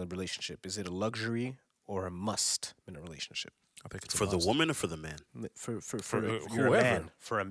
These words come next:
Speaker 1: you're a man, so we're asking for you, your, your opinion. You, you go first.
Speaker 2: Yeah, go, you go, Jay.
Speaker 1: Yeah, go ahead.
Speaker 3: Is it a luxury
Speaker 1: Establish
Speaker 3: or
Speaker 1: yourself.
Speaker 3: is it a, a what you said?
Speaker 2: A luxury
Speaker 1: Luxury
Speaker 2: or
Speaker 1: or a must?
Speaker 2: a must.
Speaker 1: That's her question. Basically, do you,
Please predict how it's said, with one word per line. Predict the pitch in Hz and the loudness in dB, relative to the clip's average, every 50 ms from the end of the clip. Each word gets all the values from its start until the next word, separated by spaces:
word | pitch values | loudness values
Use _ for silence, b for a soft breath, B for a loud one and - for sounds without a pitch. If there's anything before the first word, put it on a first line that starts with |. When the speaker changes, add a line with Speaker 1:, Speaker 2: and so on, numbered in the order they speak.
| 98 | -4
Speaker 1:
you're | 107 107 101 | -4 -4 -2
a | 95 | -2
man, | 104 104 98 90 85 | -2 -2 -2 -2 0
so | 85 - - 92 87 | 2 2 2 0 -2
we're | 85 87 92 92 | -4 -2 0 2
asking | 95 101 98 - - 101 95 | 4 4 4 2 0 -2 -4
for | - - 104 | -4 -4 -4
you, | 92 92 110 127 107 80 | -2 0 0 -2 -2 -2
your, | 87 107 120 117 98 | -2 -2 0 0 0
your | 90 92 110 117 | 0 0 2 2
opinion. | 113 - - 123 110 95 78 - - - B B B B B B B B B 147 | 2 2 0 -2 -4 -4 -8 -12 -16 -20 B B B B B B B B B 2
You, | 226 320 277 220 | 4 4 4 4
you | 233 330 | 4 4
go | 302 277 240 | 4 4 4
first. | - - - - 180 - - | 2 0 -2 -2 2 2 4
Speaker 2:
Yeah, | 135 | 4
go, | 120 156 175 165 | 4 4 6 6
you | 170 196 185 | 6 6 6
go, | - 180 165 117 95 | 6 6 6 6 6
Jay. | - 101 101 101 - - - - | 2 -2 -4 -4 -8 -12 -12 -12
Speaker 1:
Yeah, | 151 139 120 | -10 -10 -6
go | - - | -4 -2
ahead. | - 98 | -2 0
Speaker 3:
Is | 87 95 | 0 0
it | 95 85 | 0 0
a | 85 | 0
luxury | 82 82 98 - - - 110 104 113 113 - | 2 4 4 4 6 6 4 4 4 4 2
Speaker 1:
Establish | 104 - | 2 2
Speaker 3:
or | 98 98 98 - | 4 4 2 2
Speaker 1:
yourself. | - - - - | 2 -4 -6 -2
Speaker 3:
is | 104 90 | 2 4
it | 110 104 92 82 - - | 4 4 4 2 0 0
a, | |
a | 98 | 4
what | 90 151 254 294 | 4 4 4 4
you | 285 | 2
said? | - - 320 - - _ _ _ _ - - _ _ - | 0 0 -2 -4 -8 _ _ _ _ -20 -20 _ _ -6
Speaker 2:
A | 107 | -4
luxury | 98 98 104 107 117 | -2 -2 0 4 6
Speaker 1:
Luxury | 131 143 127 120 131 143 - - | 6 8 8 8 6 6 6 6
Speaker 2:
or | 123 131 123 | 6 4 4
Speaker 1:
or | |
a | 117 | 2
must? | 120 131 117 98 - - 110 98 90 | 2 2 2 4 4 4 4 2 2
Speaker 2:
a | |
must. | 101 98 - - - | 0 2 2 4 6
Speaker 1:
That's | 123 127 - - | 6 4 4 6
her | 156 151 139 120 101 - - - - - | 6 6 6 6 4 2 -4 -10 -12 -6
question. | - - 104 - - 101 | -2 0 0 0 0 2
Basically, | 101 147 - - 131 - 143 143 139 B B B B B B B _ - - | 2 4 4 4 4 4 4 2 2 B B B B B B B _ -6 -2
do | 113 | 0
you, | 120 117 117 120 110 | 2 2 2 2 0